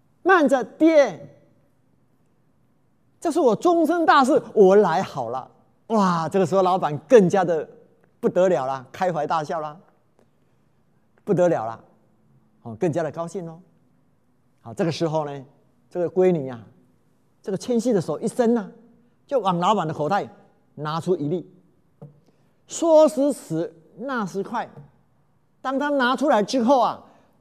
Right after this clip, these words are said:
整个人走了一步就滑倒了。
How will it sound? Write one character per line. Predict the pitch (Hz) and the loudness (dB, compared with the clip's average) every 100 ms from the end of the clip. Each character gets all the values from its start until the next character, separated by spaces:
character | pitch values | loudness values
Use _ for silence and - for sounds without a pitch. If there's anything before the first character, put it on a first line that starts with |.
| _ _ | _ _
整 | - 185 | 2 4
个 | 196 | 4
人 | 165 170 - - - | 2 -2 -8 -20 -6
走 | 185 | -2
了 | 165 | 0
一 | 202 | -2
步 | 202 190 | -2 -2
就 | 196 | -4
滑 | 131 160 | -4 -4
倒 | 175 104 | -4 -6
了。 | 104 | -12